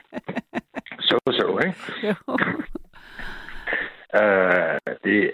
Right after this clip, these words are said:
Speaker 1: er, øhm, lidt mere over i en sten af en art, kan man sige.
Speaker 2: Ja.
Speaker 1: Eller
Speaker 2: Ja,
Speaker 1: det er en
Speaker 2: kryds-,
Speaker 1: sten.
Speaker 2: altså, kryds-, altså, det er jo helt, det er jo en hel kategori for sig selv. Øh, krystallen.
Speaker 1: Ja, ja, nej, det
Speaker 2: Nej.
Speaker 1: er...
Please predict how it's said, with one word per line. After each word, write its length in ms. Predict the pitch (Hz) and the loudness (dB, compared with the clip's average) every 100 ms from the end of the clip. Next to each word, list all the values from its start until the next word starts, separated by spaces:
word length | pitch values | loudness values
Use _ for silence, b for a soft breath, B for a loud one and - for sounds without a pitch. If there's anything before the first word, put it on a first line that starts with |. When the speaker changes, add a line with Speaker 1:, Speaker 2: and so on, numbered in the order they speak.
| - | 4
Speaker 1:
er, 720 | 95 98 90 87 85 - 55 - _ _ _ _ 110 | 4 6 6 6 6 4 0 -6 _ _ _ _ 2
øhm, 600 | 90 85 87 90 87 78 - - | 4 4 2 -2 -6 -8 -12 -10
lidt 200 | - 135 | -2 0
mere 160 | 131 120 | 2 2
over 300 | 107 92 104 | 2 4 4
i 180 | 98 87 | 4 0
en 100 | 87 - | -6 -6
sten 200 | - 131 | 0 0
af 120 | - - | 0 -4
en 60 | |
art, 200 | - - B B | -4 -6 B B
kan 100 | - | -6
man 100 | - | -6
sige. 260 | - - - - | -6 -8 -6 0
Speaker 2:
Ja. 120 | 302 - _ _ _ | 0 0 _ _ _
Speaker 1:
Eller 120 | 208 | 2
Speaker 2:
Ja, 40 | 175 | 4
Speaker 1:
det 100 | - | 4
er 40 | |
en 60 | 247 | 2
Speaker 2:
kryds-, 80 | - | 0
Speaker 1:
sten. 220 | - - - | -8 -12 -2
Speaker 2:
altså, 500 | 226 233 220 202 190 - | 0 4 6 6 2 0
kryds-, 300 | - 202 - | 2 2 4
altså, 240 | 208 208 220 | 2 4 6
det 120 | 247 | 6
er 40 | 240 | 6
jo 180 | 233 226 | 6 4
helt, 300 | 254 294 - | 2 2 4
det 60 | 240 | 4
er 40 | |
jo 40 | |
en 80 | 247 | 6
hel 120 | 269 | 6
kategori 420 | - 269 254 262 247 | 6 4 4 4 4
for 100 | 262 | 2
sig 140 | 240 | 2
selv. 300 | - 262 - - | 2 2 4 4
Øh, 300 | 226 214 202 - B B B B B | 6 6 4 -2 B B B B B
krystallen. 580 | - 226 254 254 262 254 | -2 0 2 2 4 4
Speaker 1:
Ja, 60 | 254 | 4
ja, 80 | 202 - | 2 2
nej, 220 | 233 185 - - | 0 2 -2 4
det 80 | 120 | 6
Speaker 2:
Nej. 100 | 131 | 6
Speaker 1:
er... 540 | 110 90 80 69 65 | 6 4 2 2 -2